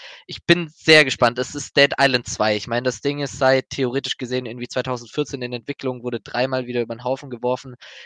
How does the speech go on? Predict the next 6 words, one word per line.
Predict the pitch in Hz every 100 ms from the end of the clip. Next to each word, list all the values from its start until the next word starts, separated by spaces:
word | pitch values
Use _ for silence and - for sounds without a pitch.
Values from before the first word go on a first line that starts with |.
| -
Äh, | - 123 123 -
sieht | - 147 -
jetzt | 180 - - _ _ _ _
ganz | - 151 151 - -
cool | 143 135
aus, | - 117 175 226 - -